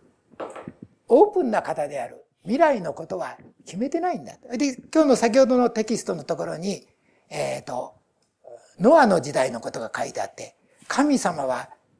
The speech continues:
人が悪を思うのを、お、この、見て、悔いたって書いてあるんですよね。神様が悔いるって変だと思いません？失敗だって思うわけですよね。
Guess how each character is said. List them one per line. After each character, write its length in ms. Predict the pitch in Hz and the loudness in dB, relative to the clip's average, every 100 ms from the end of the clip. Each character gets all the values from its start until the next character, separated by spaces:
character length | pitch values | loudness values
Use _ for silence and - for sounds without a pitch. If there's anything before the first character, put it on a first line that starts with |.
| _ _ _ - | _ _ _ -12
人 240 | - 302 | 2 4
が 280 | 254 226 - | 6 4 4
悪 160 | 285 294 | 2 6
を 260 | 240 190 | 6 6
思 260 | 208 254 202 | 8 8 8
う 40 | |
の 120 | 156 | 2
を、 280 | 135 123 - _ _ _ - | -6 -8 -12 _ _ _ -16
お、 480 | - 131 120 - - | -12 -10 -12 -14 -14
こ 100 | - | -14
の、 340 | 131 123 117 _ _ _ _ 170 | -12 -10 -12 _ _ _ _ 0
見 140 | 220 | 2
て、 320 | 170 - - _ _ _ _ _ _ | 2 -2 -8 _ _ _ _ _ _
悔 260 | - 359 359 | 4 8 10
い 60 | |
た 120 | - 147 | 8 -2
っ 60 | |
て 80 | - | -6
書 80 | - | -10
い 60 | - | -10
て 80 | - | -12
あ 40 | |
る 60 | 107 | -16
ん 20 | |
で 80 | - | -20
す 120 | 110 | -20
よ 80 | - | -20
ね。 180 | - _ _ _ _ _ _ _ _ _ _ _ _ _ _ _ | -20 _ _ _ _ _ _ _ _ _ _ _ _ _ _ _
神 280 | - 175 220 | -14 -8 -8
様 260 | 202 160 | -8 -10
が 160 | 127 - | -12 -16
悔 120 | - 160 | -14 -14
い 80 | |
る 60 | 156 | -16
っ 40 | |
て 160 | - - | -18 -12
変 160 | 190 208 | -8 -6
だ 120 | 135 | -6
と 100 | 117 | -10
思 120 | 120 | -18
い 60 | 135 | -18
ま 120 | 131 | -18
せ 100 | - | -20
ん？ 40 | - _ _ _ - _ _ _ _ _ _ _ | -20 _ _ _ -20 _ _ _ _ _ _ _
失 260 | - 262 254 | -6 -6 2
敗 180 | 285 285 | 4 6
だ 140 | 269 | 6
っ 140 | 262 - | 4 4
て 60 | |
思 200 | 202 208 | 4 6
う 20 | |
わ 80 | 196 | 4
け 100 | 160 | 4
で 80 | 143 | -4
す 100 | 131 | -10
よ 100 | 127 | -12
ね。 260 | 175 - | -12 -14